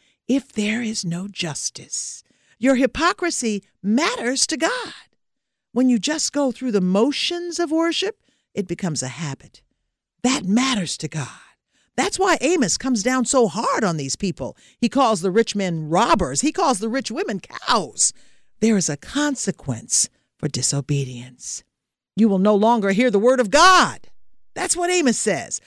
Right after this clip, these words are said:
"The time is coming when I will send a famine in the land, not a famine of bread or thirst of water, but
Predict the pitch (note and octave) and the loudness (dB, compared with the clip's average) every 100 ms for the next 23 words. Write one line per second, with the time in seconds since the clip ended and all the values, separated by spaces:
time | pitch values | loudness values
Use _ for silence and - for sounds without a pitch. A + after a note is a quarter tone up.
0 | - _ A3 - E4+ F4 G#4 G#4+ G#3 G3+ | -18 _ -4 -2 0 0 0 0 2 2
1 | - D#4+ E4 E4+ F4 - - A3+ B3+ D#4 | -2 -2 -2 -2 -8 -16 -4 0 2 2
2 | B3 G#3 C#4+ A3 D#3 - - F#4 D#4 F#3 | 2 2 0 0 -2 -6 0 4 6 4
3 | D3+ D3 C#3+ C#3 A2+ B2 F3 E4 - D#4 | 0 -4 -6 -6 -10 -6 -2 0 0 2
4 | D4 C#4+ G#3+ D#3+ D#3+ D3 F#3 - - G#3 | 2 0 -2 -2 -2 -2 -6 -12 -2 0
5 | F#3+ C4 C4+ - G3+ - E3+ G#3 C#3+ C3+ | 2 2 0 0 -4 0 4 4 4 0
6 | A#3 _ _ - A#3+ | -8 _ _ -4 -4